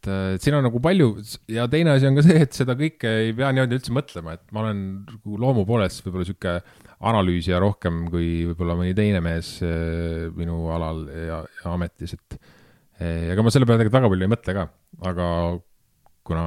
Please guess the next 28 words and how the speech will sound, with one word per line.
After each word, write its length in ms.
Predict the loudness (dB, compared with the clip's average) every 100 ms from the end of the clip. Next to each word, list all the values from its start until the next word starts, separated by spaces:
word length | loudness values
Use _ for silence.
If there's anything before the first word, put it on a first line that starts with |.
| -2
me 140 | 0 4
jõudsime 400 | 4 4 2 2
<laughs> 40 |
siia 180 | 4 4
teemani, 400 | 2 -2 -2 -2 -2
siis 160 | -2 -2
ma 300 | -2 0 0
nagu 300 | 0 0 -2 -2
näha 320 | -2 0 0 0
olen 240 | 0 0 -2 -2
formuleerunud, 640 | 0 2 2 0 -4 -10 _ _ -10
mingid 220 | -6 -4 -4
mõtted 240 | -4 -4
on 60 | -2
mu 60 | -2
peas 160 | -2
juba 160 | -4 -4
nagu 300 | -2 -2 -4 -6 -10 -12 -2
valmis, 320 | 0 0 -4
et, 240 | -10 -16 -20 -20 -20 _ _ _ _ -14
et, 400 | -14 _ -14 -10
äh, 320 | -8 -8 -8 -10
et 20 |
see 160 | -8
on 80 | -6
sihuke 240 | -6 -4 0
hooaja 240 | 2 2
värk. 380 | 0 -4 -18